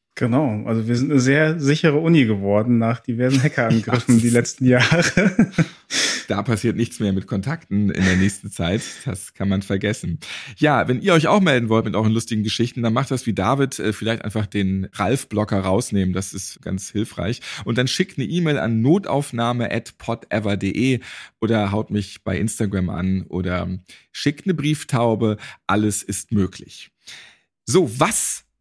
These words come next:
Speaker 2: machen wir jetzt als erstes? Über welchen Studentenjob im Laufe deiner ganzen Jahre, wo du jetzt studiert hast, was machen wir zum Start?
Speaker 1: Fangen wir mal mit dem Studium an, genau. Also es gibt ja, ähm, sag ich mal, viele Sachen, die man auch verpflichtend machen muss in unserem Studium.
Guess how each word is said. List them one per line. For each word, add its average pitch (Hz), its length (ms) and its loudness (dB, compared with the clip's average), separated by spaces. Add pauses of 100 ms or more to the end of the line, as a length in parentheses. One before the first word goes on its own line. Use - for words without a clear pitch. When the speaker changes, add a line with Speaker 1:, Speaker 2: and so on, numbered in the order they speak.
(120)
Speaker 2:
machen 160 280 2
wir 147 80 4
jetzt - 160 -2
als - 160 -4
erstes? 107 400 -2
Über 107 200 0
welchen 165 280 0
Studentenjob 131 840 -2
im 110 140 -2
Laufe 117 300 0
deiner 113 300 -2
ganzen 120 420 -4
Jahre, 113 580 -2 (280)
wo 107 180 -2
du 104 400 0
jetzt 104 200 -6
studiert 113 440 -4
hast, 101 380 -6 (460)
was - 440 -6 (180)
machen 107 460 -2
wir 98 140 -2
zum - 180 -8
Start? - 480 -8 (680)
Speaker 1:
Fangen 190 220 2
wir 170 80 6
mal 143 140 4
mit 139 140 2
dem 131 80 2
Studium 113 460 0
an, 95 320 -6
genau. 107 520 -2
Also 117 300 0
es 120 140 -6
gibt - 160 -4
ja, 135 280 2
ähm, 120 400 -4
sag 123 140 2
ich 123 120 -4
mal, 127 80 0
viele 135 240 0
Sachen, 135 260 0
die 123 60 0
man 123 160 -2
auch 123 160 -8
verpflichtend - 540 -6
machen 151 260 0
muss 170 140 0
in 156 80 -2
unserem 143 240 0
Studium. 160 560 -4